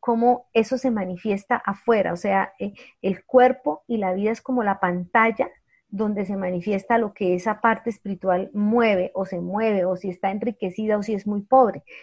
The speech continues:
Entonces, por eso hablamos del atracador. ¿Cómo vive un atracador? ¿Cómo vive un ladrón? Entonces, uno ve que, que el tipo todos los días roba. Es más, hay días que le da súper bien y se robó veinte millones de pesos porque a los dos días ya no tiene nada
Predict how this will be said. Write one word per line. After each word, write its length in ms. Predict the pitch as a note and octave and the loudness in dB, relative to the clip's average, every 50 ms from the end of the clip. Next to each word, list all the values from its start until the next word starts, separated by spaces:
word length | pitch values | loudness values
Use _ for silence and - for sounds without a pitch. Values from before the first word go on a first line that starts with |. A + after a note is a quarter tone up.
| - _ | -20 _
Entonces, 240 | _ - A3 A3 - | _ -4 -4 -2 -2
por 200 | - G#3 F#3 F3+ | 0 2 2 2
eso 180 | F3+ F3+ A#3 | 2 4 4
hablamos 300 | A3+ A3+ A3 A3+ A#3 A#3 | 4 4 4 2 2 0
del 140 | G#3 G3+ F#3 | 0 0 0
atracador. 680 | F3+ F3 - F3 F3 - E3 E3+ G#3+ B3+ B3+ - - - _ _ _ - - - _ - | 0 0 -2 -6 -4 -2 0 4 6 6 4 4 0 -6 _ _ _ -20 -20 -20 _ 0
¿Cómo 280 | - A3+ A#3 A#3 A#3 | 2 4 4 6 4
vive 200 | A#3 A#3 A3 A#3 | 4 4 2 2
un 80 | A#3 A#3 | 2 2
atracador? 760 | A3+ A3+ - F#3+ F#3 - D#3+ E3+ G3+ A#3 A3 G3 F#3 - - | 0 0 -2 -4 -4 -2 0 2 2 2 2 0 -2 -6 -8
¿Cómo 280 | _ G#3+ G#3+ G#3+ G#3 G#3 | _ -6 -6 -4 -4 -6
vive 200 | G#3+ G#3 G3+ G3+ | -6 -4 -4 -4
un 120 | G3+ G#3 | -2 -2
ladrón? 480 | G#3+ G3 G3+ A3+ C4 C4 A#3 F#3 F3 - _ _ _ _ _ _ - | 0 0 4 4 4 4 4 2 -4 -10 _ _ _ _ _ _ -6
Entonces, 240 | G#3 G#3+ G#3 - | -4 -4 -4 -4
uno 160 | A#3 A3+ A#3 A#3 | -4 -4 -2 0
ve 160 | A#3 A#3 A#3 | -2 0 4
que, 280 | - B3+ - - - _ | 4 4 4 2 -2 _
que 100 | - F#3+ | -6 -6
el 100 | F3+ - | -6 -6
tipo 300 | - G#3 G3+ - A3+ A3 | -6 -8 -6 -6 -8 -6
todos 160 | - A#3+ A#3+ | -4 -2 0
los 140 | A#3 A3 G#3 | 0 0 0
días 240 | A#3 A#3 A3 G#3+ G#3 | 0 0 0 0 2
roba. 380 | - C4 C4 A#3+ G3 F#3 - | 4 4 6 6 6 4 2
Es 120 | - G3 G3 | 0 -2 -2
más, 240 | A#3 A#3+ A#3 - | 0 0 0 0
hay 140 | G#3+ F#3+ F3+ | 0 -2 -2
días 240 | - G#3+ A3+ A#3 - | 0 -2 -2 -2 -2
que 100 | - A#3 | -2 0
le 80 | F#3 F3+ | 2 2
da 140 | F3 F3 | 2 0
súper 280 | F3 - A3 - G#3 F3+ | -2 -4 -4 -6 -6 -4
bien 160 | F3+ F3+ G3+ | -4 -4 -4
y 80 | A#3 A3+ | -2 -2
se 100 | B3 A3+ | -2 0
robó 220 | G3 F#3 E3+ F3+ | 2 2 4 4
veinte 260 | - A3 G#3 - B3 | 2 2 0 -2 -2
millones 360 | A#3 G#3+ F3+ F#3 F#3+ A3 A#3+ G#3+ | -2 -2 -2 -4 -2 -2 -2 -2
de 100 | - - | -2 -2
pesos 380 | - G3+ G3+ G#3 A#3 - _ _ _ _ | -2 -2 -2 -4 -6 -10 _ _ _ _
porque 240 | F#3+ F#3 - G3 F#3+ | -16 -6 -2 -2 0
a 20 | |
los 140 | F#3+ G3+ G3+ | 0 -2 -4
dos 160 | G#3 G#3+ G3 | -6 -8 -6
días 180 | G#3+ G#3+ G#3 G3+ | -6 -4 -4 -4
ya 100 | G#3 G3+ | -4 -4
no 140 | G3+ G#3 G3+ | -4 -4 -4
tiene 240 | A3 G#3 G3+ G3+ | -4 -4 -2 -2
nada 320 | G#3 G#3 G3+ - - D#3+ | -2 -2 -2 -2 -4 -6